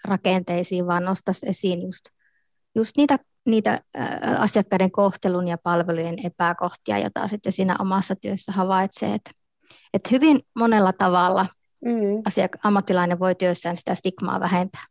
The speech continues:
Speaker 2: Kyllä, se on mahtavaa, että, että jotakin voi, voi jokainen tehdä sen asian eteen.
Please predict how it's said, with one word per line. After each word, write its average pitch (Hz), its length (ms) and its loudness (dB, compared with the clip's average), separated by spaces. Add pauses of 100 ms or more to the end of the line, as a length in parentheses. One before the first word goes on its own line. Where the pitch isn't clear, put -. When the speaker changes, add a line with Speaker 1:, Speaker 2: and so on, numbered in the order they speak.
(1800)
Speaker 2:
Kyllä, 175 420 -4
se - 160 -4
on 185 100 0
mahtavaa, 175 540 -2
että, - 300 -6
että - 240 -4
jotakin 175 500 2
voi, 170 220 2 (160)
voi 180 200 2
jokainen - 460 -2
tehdä 175 340 -2
sen - 320 -6 (380)
asian 69 500 -2
eteen. - 540 -4